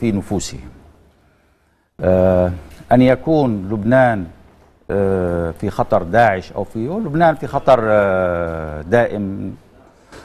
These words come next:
آه، ولكن الحل يكون بأن يعمل أبناء هذا الوطن على تحصين الوطن. يعني عوضا أن نسترسل في شرح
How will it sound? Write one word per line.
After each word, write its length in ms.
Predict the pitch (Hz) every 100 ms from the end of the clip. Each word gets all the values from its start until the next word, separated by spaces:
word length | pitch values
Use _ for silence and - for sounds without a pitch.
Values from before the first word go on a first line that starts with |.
| - -
آه، 440 | 104 101 101 104 101 -
ولكن 480 | 127 135 143 123 117 - - _ - 120
الحل 440 | 107 151 139 120 135
يكون 520 | 110 - 131 135 127 107
بأن 1300 | 117 117 120 117 - - _ _ _ _ - 120
يعمل 420 | 135 156 117 98 -
أبناء 340 | 107 131 123
هذا 220 | 110 110 110
الوطن 420 | 110 - 95 90 - - 101
على 160 | 120
تحصين 460 | 127 113 - 160 107
الوطن. 400 | 90 92 82 73 - _ _ _ _ _ _ _ _ _ -
يعني 280 | 85 90 87
عوضا 340 | 143 113 107 -
أن 240 | 120 95 80 - -
نسترسل 600 | 104 101 - 139 110 113 -
في 100 | 110
شرح 400 | - 123 -